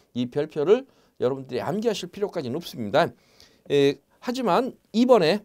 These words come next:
동그라미 이 번 한번 볼까요? 오 킬로 미만 또는 최대 거래 단위 이상은 거래 당사자 간 협의 또는 시장 유통 여건에 따라 다른 거래 단위를 사용할 수 있다. 그래서 오 킬로 미만이라든가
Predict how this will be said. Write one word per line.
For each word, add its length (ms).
동그라미 380
이 60
번 120
한번 200
볼까요? 380
오 180
킬로 260
미만 320
또는 360
최대 420
거래 340
단위 720
이상은 580
거래 400
당사자 420
간 160
협의 220
또는 320
시장 420
유통 300
여건에 280
따라 360
다른 440
거래 300
단위를 400
사용할 320
수 160
있다. 160
그래서 500
오 180
킬로 240
미만이라든가 840